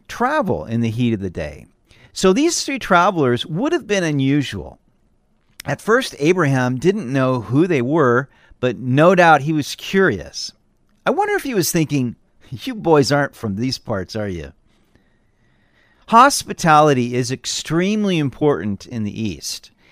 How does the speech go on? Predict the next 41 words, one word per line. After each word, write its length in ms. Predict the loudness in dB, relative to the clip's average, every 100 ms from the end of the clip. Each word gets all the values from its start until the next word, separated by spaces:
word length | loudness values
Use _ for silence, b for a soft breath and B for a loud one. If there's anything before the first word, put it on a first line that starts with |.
| b b b
and 140 | -2
Abraham 580 | 2 2 2 2 2 0
excelled 720 | -4 -2 2 4 6 6 4
in 100 | 2
offering 560 | 0 0 -2 -4 -8 -8
it. 120 | -14 -20 _ _ _ _ _ b b b -8
So, 400 | 6 8 8 6
in 100 | 2
the 80 | 2
heat 260 | 2 0 0
of 60 |
the 100 | -2
day, 280 | 0 0 -2
he 240 | -4 -2 -2
ran 640 | -2 0 2 4 4 2
from 140 | 0
the 100 | -2
tent 320 | 0 -2 -2 0
door 220 | 2 2
to 60 |
meet 280 | 2 0 -2
them. 260 | -8 -10 -10
Keep 200 | -4 -4
in 100 | 0
mind, 320 | 2 2 2 0
Abraham 600 | 0 2 0 2 0 -2
is 140 | -4
ninety-nine 840 | -2 2 2 2 0 0 0 0 2
years 280 | 2 2 2
old. 420 | 2 2 0 -8 _ b b b b b b
He 300 | 2 2 2
revealed 580 | 0 2 4 4 2
just 380 | 2 2 2 0
how 160 | -2 -2
gracious 800 | -2 -4 -2 0 -2 -4 -6 -8
of 240 | -8 -6
a 80 | -2
man 440 | -2 -2 -4 -6 -8
he 100 | -10
truly 480 | -10 -6 -6 -6
was. 560 | -6 -6 -6 -10 -18 -20